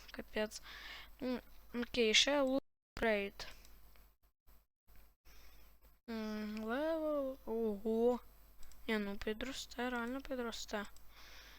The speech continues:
Я буду кращим. А це не треба було прокачувати.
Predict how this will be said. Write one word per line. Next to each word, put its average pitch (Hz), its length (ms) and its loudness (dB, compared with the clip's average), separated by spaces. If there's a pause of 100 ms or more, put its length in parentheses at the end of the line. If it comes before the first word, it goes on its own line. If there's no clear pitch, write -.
(260)
Я 220 120 2
буду 233 260 2
кращим. 233 600 2 (2500)
А 247 120 4
це 269 160 4
не 226 160 4
треба 208 160 0
було 202 160 -2
прокачувати. - 600 -6